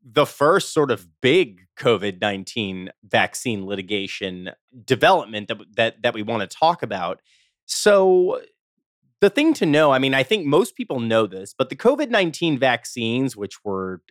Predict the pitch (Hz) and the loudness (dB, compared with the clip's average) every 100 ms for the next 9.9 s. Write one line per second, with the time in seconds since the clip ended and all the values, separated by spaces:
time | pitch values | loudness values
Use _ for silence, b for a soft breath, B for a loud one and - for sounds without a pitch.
0 | - 92 87 92 120 113 110 113 - 104 | -10 -8 -8 -8 -4 0 2 0 -2 -2
1 | 92 92 - 233 135 107 107 90 87 82 | -2 0 0 0 -2 -8 -10 -10 -14 -20
2 | 85 123 - _ _ _ _ 180 175 294 | -18 -18 -20 _ _ _ _ -2 2 2
3 | 311 294 233 143 - 135 160 196 151 147 | 2 0 -4 -4 -2 0 2 0 0 0
4 | 151 147 120 113 123 127 - 120 113 113 | 0 -4 -2 -2 -2 -2 -4 -4 -6 -8
5 | - 135 143 127 123 120 131 117 113 117 | -2 2 2 0 0 2 2 0 -2 -2
6 | 117 120 120 - 147 - 147 135 120 131 | -2 -4 -6 -4 -4 -2 -2 -2 -2 -6
7 | 113 120 123 127 113 - - 135 139 131 | -4 -4 -2 -2 -2 -2 -2 -2 -4 -2
8 | 113 104 - 120 117 123 139 113 107 98 | -2 -2 -2 -2 -2 -4 -2 0 0 0
9 | - 98 120 _ - 104 104 98 95 | -2 -4 -4 _ -2 0 0 -4 -10